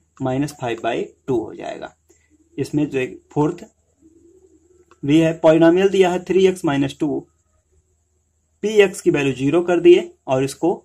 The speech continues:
टू को इधर लेकर आए, पॉजिटिव हो गया, थ्री से डिवाइड करेंगे तो टू बाई थ्री हो गया, ज़ीरो is of टू बाई थ्री। फिफ्थ देखते हैं, बोला जा रहा है पी एक्स यानी polynomial है थ्री एक्स,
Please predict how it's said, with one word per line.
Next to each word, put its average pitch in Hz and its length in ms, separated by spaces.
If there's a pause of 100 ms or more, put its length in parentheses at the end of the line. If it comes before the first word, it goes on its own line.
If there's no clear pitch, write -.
(180)
टू 165 120
को 160 160
इधर 143 160
लेकर 165 280
आए, 160 180
पॉजिटिव 147 420
हो 165 60
गया, 170 240
थ्री 151 240
से 147 120
डिवाइड 139 320
करेंगे 156 240
तो 151 100
टू 117 180
बाई 131 200 (200)
थ्री 135 180
हो 107 120
गया, 107 220 (760)
ज़ीरो 135 340
is 117 80
of 170 260 (500)
टू 135 100
बाई 123 220 (120)
थ्री। - 240 (1600)
फिफ्थ 170 260
देखते 120 320
हैं, 117 200 (320)
बोला 170 180
जा 175 100
रहा 175 240
है 180 160
पी 190 300
एक्स - 280
यानी 151 160
polynomial 160 560
है 170 120
थ्री 160 200
एक्स, 190 260